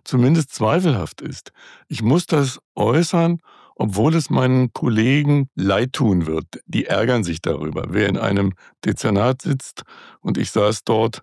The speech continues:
dreißig Jahre lang, der weiß, wenn er etwas zu erledigen sucht und einen Kompromiss findet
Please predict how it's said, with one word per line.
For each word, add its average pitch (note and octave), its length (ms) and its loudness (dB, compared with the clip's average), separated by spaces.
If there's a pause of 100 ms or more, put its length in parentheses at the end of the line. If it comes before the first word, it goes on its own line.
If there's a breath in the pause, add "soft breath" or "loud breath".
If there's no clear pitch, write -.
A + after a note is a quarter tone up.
dreißig G#2+ 420 0
Jahre G#2+ 260 2
lang, A#2 320 0 (260)
der E2+ 160 0
weiß, F2+ 460 0 (380)
wenn F#2+ 260 2
er - 120 2
etwas - 280 -2
zu - 240 -4
erledigen G#2 680 2
sucht C#3 560 0 (400 loud breath)
und - 200 0
einen A2 220 -2
Kompromiss F#2+ 960 0
findet F#2+ 580 0